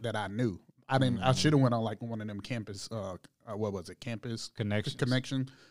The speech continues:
Speaker 1: so I coulda actually learned more about it. But it was A, um, A and T was, like, the only, um, the one that I knew about.
Speaker 2: Yeah, that was, like, the mecca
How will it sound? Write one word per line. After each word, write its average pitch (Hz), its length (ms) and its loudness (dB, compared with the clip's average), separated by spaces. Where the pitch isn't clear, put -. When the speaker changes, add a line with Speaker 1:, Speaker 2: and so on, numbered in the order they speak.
Speaker 1:
so - 180 -2
I 123 120 4
coulda 110 240 -2
actually 113 320 -4
learned 104 360 0
more 110 200 0
about 120 260 -2
it. 90 80 -6
But 101 160 -8
it 123 120 -2
was 135 100 -2
A, 139 240 2
um, 117 480 0
A 123 180 0
and 120 100 0
T 139 120 0
was, 113 180 -4
like, 107 220 -4
the 98 180 -8
only, 117 400 0
um, 101 500 -6
the 135 120 -2
one 123 200 6
that 107 100 -4
I 104 80 -4
knew 120 180 2
about. 98 180 -4
Speaker 2:
Yeah, 101 140 0
that 113 140 2
was, 131 140 2
like, 107 140 0
the 101 100 -2
mecca 95 500 -2